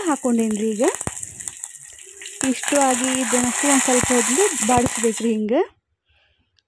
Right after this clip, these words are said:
ನೋಡ್ರಿ ಈಗ ಎಣ್ಣೆಯಾಗ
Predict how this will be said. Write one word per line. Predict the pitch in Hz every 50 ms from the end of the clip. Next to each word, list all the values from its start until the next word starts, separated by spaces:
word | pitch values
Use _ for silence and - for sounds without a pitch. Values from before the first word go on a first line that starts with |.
| _ _ _ _ _ _ _ _ _ _ _ _ _ _ _ _ _ _ _ _ _ _ _ _ _ - - - - - _ _ _ _ _ _ - - - _ _ _ _ -
ನೋಡ್ರಿ | 247 247 240 233 220 233 240
ಈಗ | 220 220
ಎಣ್ಣೆಯಾಗ | 233 233 233 226 226 233 240 233